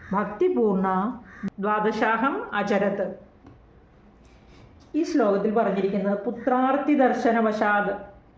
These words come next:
അതായത് പുത്രന്മാരെ കാണാനുള്ള ആർത്തി കൊണ്ട് വിഷണ്ണയായ അതിഥി, അതിഥിയിലുണ്ടായ മക്കളാണ്, അവരെല്ലാം പേടിച്ച്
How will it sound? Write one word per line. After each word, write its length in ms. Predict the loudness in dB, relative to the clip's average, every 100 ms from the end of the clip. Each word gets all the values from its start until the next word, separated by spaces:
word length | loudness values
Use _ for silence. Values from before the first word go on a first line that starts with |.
| -10
അതായത് 580 | -4 0 2 0 -2 -6 -16 -12
പുത്രന്മാരെ 960 | -12 -4 0 2 2 4 4 4 2 2
കാണാനുള്ള 640 | 2 2 0 2 2 2 2
ആർത്തി 760 | 2 0 0 -2 -4 -4 -2
കൊണ്ട് 400 | 0 0 0 -2 -6 -12 -20 -20 -20 -20 -20 -20 _ -20 _ _ -20 -20 -10 -6
വിഷണ്ണയായ 760 | -2 0 2 2 2 2 2
അതിഥി, 680 | 2 2 2 2 2 -2 -4 -16 -20 -20 -20 -20 -20 -20 -20 -8 -2
അതിഥിയിലുണ്ടായ 1120 | 2 2 4 4 4 4 6 6 4 2 -2 -10 -16 -20 -20 -20 -20 -12 -6
മക്കളാണ്, 680 | -4 0 2 2 -2 -6 -12 -6
അവരെല്ലാം 680 | -2 0 2 2 0 -4 -4
പേടിച്ച് 520 | -2 0 0 2 2